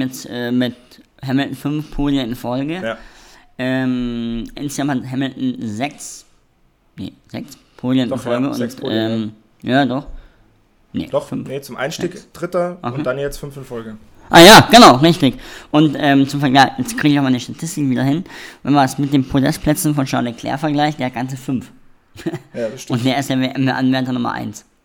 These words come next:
Speaker 1: Oder
Speaker 2: Ja.
Speaker 1: Nummer zwei hinter, ähm, Max Verstappen. Das ist schon krass. Äh, Carlos Sainz ist der Pilot neben, oh, ich glaube, Guan Yu Zhou, hab ich gestern gelesen, der am öftesten ausgefallen ist.
Speaker 2: Mhm.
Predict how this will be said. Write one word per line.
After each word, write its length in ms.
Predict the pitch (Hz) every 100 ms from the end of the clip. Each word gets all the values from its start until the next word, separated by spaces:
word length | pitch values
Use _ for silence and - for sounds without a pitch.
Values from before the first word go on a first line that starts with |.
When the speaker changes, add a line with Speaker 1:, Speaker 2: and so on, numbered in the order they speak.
| _ _ - 123
Speaker 1:
Oder 180 | 107
Speaker 2:
Ja. 180 | 120 -
Speaker 1:
Nummer 200 | 110 104
zwei 200 | - 107
hinter, 380 | 107 107 107 107 - - - - - _ -
ähm, 480 | 107 104 95 95 101
Max 200 | 101 104
Verstappen. 400 | 110 - 113 123
Das 160 | 127 123
ist 80 | 131
schon 140 | 147
krass. 300 | - 160 165 - - - - -
Äh, 220 | 143 143
Carlos 280 | 147 151 143
Sainz 240 | 143 160
ist 100 | 156
der 60 | 151
Pilot 460 | 139 139 139 160
neben, 800 | 139 135 147 165 160 156 160 160 160 _ _ _ - _ _ _ _ _ -
oh, 200 | 127 135 - _
ich 180 | 131 -
glaube, 340 | 127 135 139 131 - -
Guan 200 | 135 147
Yu 100 | 139
Zhou, 320 | 127 151 165
hab 80 | 160
ich 60 | 143
gestern 240 | 151 143
gelesen, 320 | 135 139 147 147 - - -
der 100 | 135
am 100 | 135
öftesten 340 | 139 151 143
ausgefallen 580 | - 156 156 156 156 151
ist. 220 | 156 156 _ _ _ _ _ _ _ _
Speaker 2:
Mhm. 100 | _